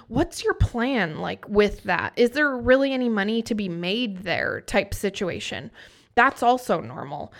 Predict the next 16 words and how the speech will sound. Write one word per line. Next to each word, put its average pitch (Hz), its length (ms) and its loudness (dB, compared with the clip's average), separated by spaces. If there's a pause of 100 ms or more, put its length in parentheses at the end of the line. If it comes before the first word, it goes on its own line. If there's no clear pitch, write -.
(120)
So - 160 -2
being 233 360 2
uncomfortable, 247 640 0
being 202 260 -4
pushed 220 320 -2
out 247 100 4
of 254 60 2
your 254 120 2
comfort 233 440 -2
zone, 170 320 -6 (160)
normal. 214 560 0 (680)
Regular 240 440 6
breakdowns, 233 800 2 (320)
also 240 400 10
normal. 156 520 0 (240)
<laughs> - 60 -4